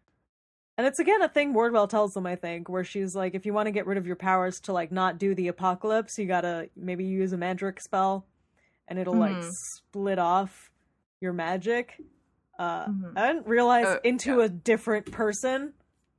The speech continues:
Speaker 1: Like, I was thinking, like, your
Speaker 2: Yeah.
Speaker 1: magic will be
Speaker 2: Into
Speaker 1: in the
Speaker 2: the
Speaker 1: Mandrake root,
Speaker 2: plant?
Speaker 1: and then you just, like, I don't
Speaker 2: Yeah.
Speaker 1: know, bury it or something, but, uh,
Speaker 2: Chop that shit up.
Speaker 1: Yeah.
Speaker 2: Burn it. <laughs>
Speaker 1: Make it
Speaker 2: But
Speaker 1: into a
Speaker 2: no.
Speaker 1: ginger tea. But no, it makes, like, a,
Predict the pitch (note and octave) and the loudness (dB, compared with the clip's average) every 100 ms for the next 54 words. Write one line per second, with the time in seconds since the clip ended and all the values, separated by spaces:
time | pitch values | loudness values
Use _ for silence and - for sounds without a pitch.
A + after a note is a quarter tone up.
0 | _ _ _ _ _ - G#3+ G3+ G#3 G#3 | _ _ _ _ _ -6 0 2 4 2
1 | - G#3 A#3+ B3 A3 G3+ F3 F#3 G#3 A#3 | 2 6 10 12 12 12 10 6 4 2
2 | - G#3+ G3 G#3+ G#3 A3+ G#3+ A#3+ F#3+ G#3+ | 2 0 2 0 4 4 6 6 6 4
3 | F#3+ G#3+ A#3 A#3 D#3+ B3+ C4 C4+ G#3+ G#3 | 0 0 2 4 4 4 4 2 0 2
4 | G#3 G#3+ G3 G#3 - G3 G#3 B3 G#3+ E3+ | 2 2 0 -2 0 0 4 4 4 2
5 | D#3 F3+ F3+ G3+ G#3+ G#3+ G#3+ A3 G#3+ A#3 | -2 -2 0 0 0 0 -2 -2 -2 -2
6 | A#3 A3+ G3 F3+ - F3+ E3+ E3 - G3+ | -2 0 2 2 0 0 0 -4 4 6
7 | F#3 F#3+ F#3+ - G3 F#3 F#3+ - A3+ A#3+ | 6 4 0 -2 -4 -4 -4 -4 2 4
8 | G#3 G3 F#3+ E3 - B3 B3 F#4 E4+ B3+ | 4 2 -2 -6 -2 0 2 2 0 2
9 | C4 A#3+ G#3+ - - F#3+ F#3 F#3+ G3+ G3 | 0 0 -2 -14 -6 -2 -2 -2 -2 -2
10 | G3 F#3+ G3 A3 F#3 F#3+ G3 A3 - C#4 | -4 -6 -2 -2 0 0 -2 -4 -6 -8
11 | A3+ E3 - D#3+ G#3 F#3 C4+ A#3+ B3 C4 | -6 -6 -8 -6 -4 0 2 4 2 0
12 | - C#4 C4 | 2 0 0